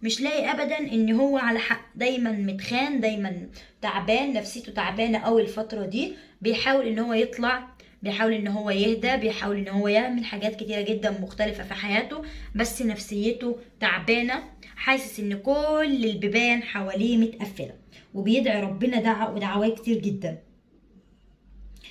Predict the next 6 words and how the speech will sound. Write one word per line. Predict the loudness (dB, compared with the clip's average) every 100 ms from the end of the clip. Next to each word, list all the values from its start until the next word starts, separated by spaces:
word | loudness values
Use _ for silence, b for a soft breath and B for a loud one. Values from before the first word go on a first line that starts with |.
| B B B B 2
انتوا | 2 4
طيبين | 4 6 6 6 4 0 -6 -12 -16 -18 -20 -20 -20 -18 -18 -10
وبتحترموا | -8 -4 -4 2 2 4
الناس | 4 2 0
اللي | -2
حواليكم، | 0 0 0 -2 -8